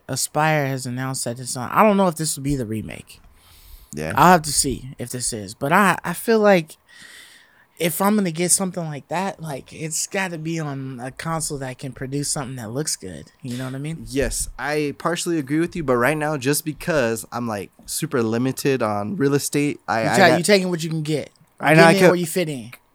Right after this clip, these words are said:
Speaker 2: Exactly.
Speaker 1: Yeah,
Speaker 2: So
Speaker 1: yeah.
Speaker 2: if it looks ugly, I'll take it for now. You know,
Speaker 1: <laughs>
Speaker 2: like, if the game looks like, but I know the
Speaker 1: <laughs>
Speaker 2: game, it plays great. So, like, graphics, I could care less. I play ugly games all the time. Like, it's
Speaker 1: Mm-hmm.
Speaker 2: not even a big deal for me.
Speaker 1: Yeah, yeah, yeah, I
Speaker 2: Um,
Speaker 1: feel you.
Speaker 2: you know what I mean? But, uh,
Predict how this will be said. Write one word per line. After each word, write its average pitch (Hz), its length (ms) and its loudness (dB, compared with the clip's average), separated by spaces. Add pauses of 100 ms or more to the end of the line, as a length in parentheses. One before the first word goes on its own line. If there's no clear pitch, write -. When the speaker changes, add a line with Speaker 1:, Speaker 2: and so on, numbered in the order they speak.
(140)
Speaker 2:
Exactly. 104 560 -2
Speaker 1:
Yeah, 123 100 -8
Speaker 2:
So 123 160 4
Speaker 1:
yeah. 120 60 6
Speaker 2:
if 113 100 4
it 143 60 8
looks 151 200 8
ugly, 175 320 6 (160)
I'll - 60 -2
take 139 200 6
it 123 40 -6
for - 140 -4
now. 110 180 0 (100)
You 120 100 2
know, 117 160 8 (220)
Speaker 1:
<laughs> 151 240 -4
Speaker 2:
like, 120 200 6 (160)
if 123 180 -2
the 143 80 2
game 147 220 8
looks 139 160 2
like, 139 160 2 (160)
but 170 140 8
I 165 100 10
know 202 120 10
the 196 140 10
Speaker 1:
<laughs> 180 80 10
Speaker 2:
game, 175 220 6 (180)
it - 140 -6
plays 180 280 2
great. 127 280 2
So, 120 300 -2 (120)
like, 120 240 -10
graphics, 156 720 0 (100)
I 143 80 0
could 139 140 -4
care 143 160 2
less. 120 180 2
I 123 100 4
play 127 280 2 (100)
ugly 143 280 -2
games 120 260 0
all 117 140 8
the 110 80 2
time. 113 320 4
Like, 104 280 0
it's 156 140 0
Speaker 1:
Mm-hmm. 147 80 0
Speaker 2:
not 120 80 6
even 113 240 2
a 110 40 0
big 113 240 -4
deal 110 200 0
for 110 140 -8
me. 104 240 -6 (100)
Speaker 1:
Yeah, 135 160 2
yeah, 123 140 -2
yeah, 113 80 -4
I 107 220 4
Speaker 2:
Um, 101 120 -2
Speaker 1:
feel 110 100 -8
you. 107 60 -8
Speaker 2:
you 113 80 0
know 110 60 2
what 107 80 2
I 107 40 0
mean? 110 220 -2 (180)
But, 120 260 4
uh, 107 260 4